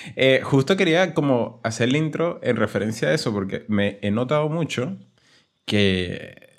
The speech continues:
que realmente disfruto mucho del design system, de los design system.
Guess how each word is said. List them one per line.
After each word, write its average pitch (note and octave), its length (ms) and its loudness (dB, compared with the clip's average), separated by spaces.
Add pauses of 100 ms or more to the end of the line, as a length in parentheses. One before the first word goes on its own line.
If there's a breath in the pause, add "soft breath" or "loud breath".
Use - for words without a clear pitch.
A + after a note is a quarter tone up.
(160)
que G#2+ 120 2
realmente B2+ 300 4
disfruto D3 540 2
mucho B2 600 0
del G2+ 240 0
design G#2+ 340 2
system, A#2 520 -6 (120)
de F#2 140 -6
los F#2 140 -2
design G#2 340 -4
system. - 480 -12